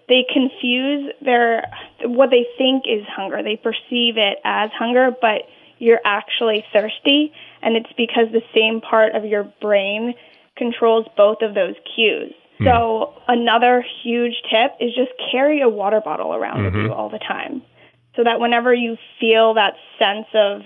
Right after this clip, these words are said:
Speaker 1: hunger creeping up on you, just drink some water. And if you wait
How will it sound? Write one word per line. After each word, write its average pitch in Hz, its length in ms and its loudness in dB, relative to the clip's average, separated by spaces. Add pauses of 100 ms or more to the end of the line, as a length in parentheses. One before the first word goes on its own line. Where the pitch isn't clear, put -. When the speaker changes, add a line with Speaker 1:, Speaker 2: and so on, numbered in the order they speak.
Speaker 1:
hunger 233 600 -2
creeping 226 420 -2
up 214 160 0
on 240 160 2
you, 269 280 2 (440)
just 254 160 -2 (100)
drink 240 360 2
some 233 160 -2
water. 214 480 4 (500)
And 240 180 0
if 233 120 2
you 240 180 -2
wait 226 460 2